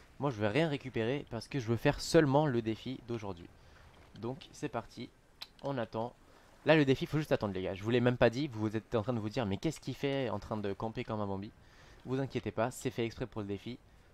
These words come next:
donc il faut juste attendre. Je sais, c'est un petit peu long, mais on attend, on attend. Hop.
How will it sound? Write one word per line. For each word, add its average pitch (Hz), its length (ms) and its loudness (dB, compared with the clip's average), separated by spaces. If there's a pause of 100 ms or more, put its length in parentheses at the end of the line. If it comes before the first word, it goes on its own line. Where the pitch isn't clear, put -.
(160)
donc 139 380 -6
il 131 100 -4
faut 131 160 -4
juste 160 280 -10
attendre. 95 400 -2 (440)
Je 107 160 -6
sais, 120 220 -4
c'est 123 100 -6
un 107 80 0
petit 104 140 -10
peu 98 120 -4
long, 98 200 -4 (1000)
mais 131 140 0
on 131 100 4
attend, 107 380 0
on 107 140 -4
attend. 101 360 -6 (920)
Hop. 95 260 -4